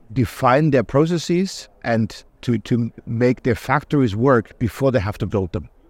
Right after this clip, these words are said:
This makes them faster and better. And when they run the factories, they can actually optimize it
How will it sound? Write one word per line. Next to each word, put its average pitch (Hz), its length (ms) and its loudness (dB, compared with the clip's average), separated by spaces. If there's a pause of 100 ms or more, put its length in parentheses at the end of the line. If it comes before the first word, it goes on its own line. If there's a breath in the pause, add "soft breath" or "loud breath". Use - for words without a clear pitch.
(840)
This 107 120 -4
makes 123 160 2
them 110 100 -4
faster 135 560 0 (320)
and 113 240 0
better. 95 360 -2 (1040)
And 117 160 0
when 117 140 2
they 104 260 0
run 120 300 2
the 170 100 0
factories, 156 800 -2
they 107 160 -2
can 120 180 -4
actually 113 440 0
optimize 120 600 0
it 110 160 -6